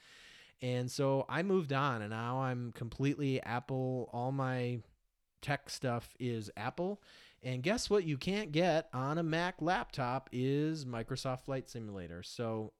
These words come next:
hopefully at some point they'll be on some streaming service, but I'm not about to go blow. I've literally heard people on podcasts blowing, like, three thousand dollars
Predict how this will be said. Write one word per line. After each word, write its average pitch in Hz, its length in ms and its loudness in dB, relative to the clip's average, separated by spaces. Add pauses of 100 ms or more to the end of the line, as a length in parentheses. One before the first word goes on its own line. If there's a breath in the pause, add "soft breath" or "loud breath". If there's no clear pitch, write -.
hopefully 175 420 0
at 135 120 -2
some 135 200 -2
point 131 380 -4
they'll 120 440 0
be 120 260 -2
on 113 180 -4
some 120 320 -6
streaming 117 480 -4
service, 110 500 -4
but 107 380 -4 (580 loud breath)
I'm 139 220 0
not 127 220 2
about 113 320 -2
to 123 80 -4
go 113 180 -2
blow. 113 380 0
I've 113 180 -2
literally 143 600 6
heard 151 320 6
people 135 260 -2
on 113 180 -4
podcasts 123 600 -4
blowing, 120 520 -2
like, 110 200 -8
three 135 220 -2
thousand 127 420 -2
dollars 107 640 -4